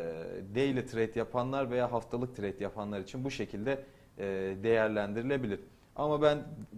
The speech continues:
kesin bir alım no-, noktası görmek istiyorum. Garanti altına almak istiyorum kendimi diyenler için de bin üç yüz bölgesi kırılmadan bunu söylemek zor.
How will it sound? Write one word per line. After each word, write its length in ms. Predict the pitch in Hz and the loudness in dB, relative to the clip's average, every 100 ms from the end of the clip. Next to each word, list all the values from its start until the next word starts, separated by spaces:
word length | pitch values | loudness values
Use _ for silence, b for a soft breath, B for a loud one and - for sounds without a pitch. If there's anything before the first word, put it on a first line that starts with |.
| - | -6
kesin 360 | 123 123 190 | -6 -2 0
bir 60 | 156 | 4
alım 300 | 123 123 123 | 4 2 0
no-, 200 | 113 104 | -2 -2
noktası 400 | 107 - 98 101 | -6 -6 -8 -6
görmek 360 | 98 95 92 | -4 -4 -8
istiyorum. 380 | - - 98 92 B B B B B - - - - | -12 -10 -8 -8 B B B B B -20 -20 -20 0
Garanti 420 | 120 120 123 123 | 4 4 4 6
altına 320 | 156 139 127 | 6 6 2
almak 260 | 120 110 107 | 0 0 -4
istiyorum 340 | - 110 104 | -4 -2 -2
kendimi 520 | 101 104 98 98 104 95 - | 0 -2 -2 -4 -4 -6 -2
diyenler 380 | 110 127 170 185 | 2 2 2 -2
için 300 | 139 - 101 | -2 -4 0
de 140 | 123 - | 0 0
bin 180 | 127 165 | 0 0
üç 220 | 170 - | -2 -4
yüz 160 | 110 | -2
bölgesi 380 | 117 139 110 - | 2 2 2 -2
kırılmadan 520 | - 147 143 113 98 | 2 2 4 2 0
bunu 160 | 104 120 | -2 -4
söylemek 500 | - 117 104 123 127 | -2 -2 0 -2 -4
zor. 340 | 101 104 110 | -4 2 2